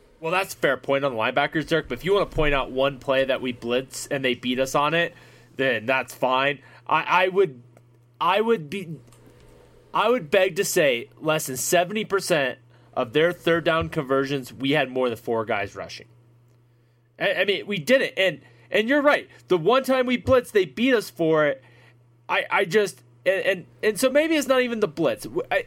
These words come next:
we have to generate pressure. We have to.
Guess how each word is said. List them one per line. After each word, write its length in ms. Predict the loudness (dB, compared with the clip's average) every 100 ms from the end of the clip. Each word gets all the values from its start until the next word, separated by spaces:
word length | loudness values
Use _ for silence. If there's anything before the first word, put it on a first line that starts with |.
| -4
we 240 | 0 2
have 360 | 2 2 2 0
to 80 | -2
generate 500 | 0 2 2 0 0
pressure. 460 | -2 0 -4 -16 -20 _ _ _ -4
We 160 | -4
have 380 | 0 2 2 -2
to. 280 | -8 -8